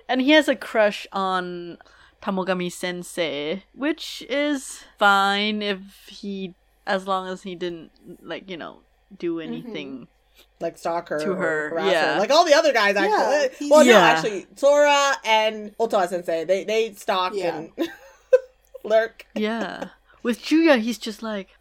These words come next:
Speaker 3: Yeah, he
Speaker 1: "Ah."
Speaker 3: doesn't. He doesn't do that. He, I
Speaker 1: Like,
Speaker 3: mean,
Speaker 1: "Tamogami
Speaker 3: yeah.
Speaker 1: Sensei is so beautiful." And that's
Speaker 3: Mm.
Speaker 1: it.
Speaker 2: Yeah.
Speaker 3: <laughs> Yeah, I mean, that's fine. Like, he can do that by himself,
Speaker 1: Yeah.
Speaker 3: you know. <laughs> Um, okay, so, uh, the other boys are Nana, Michiro, Joji,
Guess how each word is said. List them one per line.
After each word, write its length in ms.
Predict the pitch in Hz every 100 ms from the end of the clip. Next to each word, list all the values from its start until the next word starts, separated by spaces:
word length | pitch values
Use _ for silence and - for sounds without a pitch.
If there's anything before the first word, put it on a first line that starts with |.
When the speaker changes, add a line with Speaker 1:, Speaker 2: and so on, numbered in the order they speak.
| _
Speaker 3:
Yeah, 180 | 359 523
he 80 | 453
Speaker 1:
"Ah." 20 |
Speaker 3:
doesn't. 360 | 494 440 196 202
He 100 | 254
doesn't 220 | 285 277
do 120 | 254
that. 260 | 208 170 190
He, 80 | 233
I 100 | 240
Speaker 1:
Like, 80 |
Speaker 3:
mean, 360 | 220 214 208 202
Speaker 1:
"Tamogami 460 | 220 254 285 285 269
Speaker 3:
yeah. 40 |
Speaker 1:
Sensei 560 | 262 254 240 - 226 220
is 100 | 202
so 200 | 220 202
beautiful." 1040 | - 196 214 226 202 190 190 196 202 208 _ _ _ -
And 160 | 214
that's 240 | 196 196 190
Speaker 3:
Mm. 60 |
Speaker 1:
it. 80 | 190 233
Speaker 2:
Yeah. 240 | 403 339 - -
Speaker 3:
<laughs> 20 | 571
Yeah, 120 | 508 494
I 60 | 403
mean, 80 | 539
that's 160 | 640 - 494 554
fine. 160 | 294 233
Like, 120 | 247
he 140 | 359 466
can 100 | 220
do 120 | 285
that 180 | 302 277
by 140 | 254
himself, 280 | 254 226 233
Speaker 1:
Yeah. 240 | 359 240 185 - - _ _ _ -
Speaker 3:
you 80 | 302
know. 40 | 453
<laughs> 40 | - 554 539 - 587 -
Um, 300 | 349 370 359 349 311
okay, 400 | 311 359 285 233
so, 160 | 254 247
uh, 200 | - 220
the 120 | 202 -
other 200 | 220 247
boys 520 | 220 311 254 156 -
are 260 | 196 185 180
Nana, 640 | 175 180 185 220 269 339 - _ _ 196
Michiro, 680 | 190 208 190 190 220 294 -
Joji, 720 | 190 247 220 160 165 180 247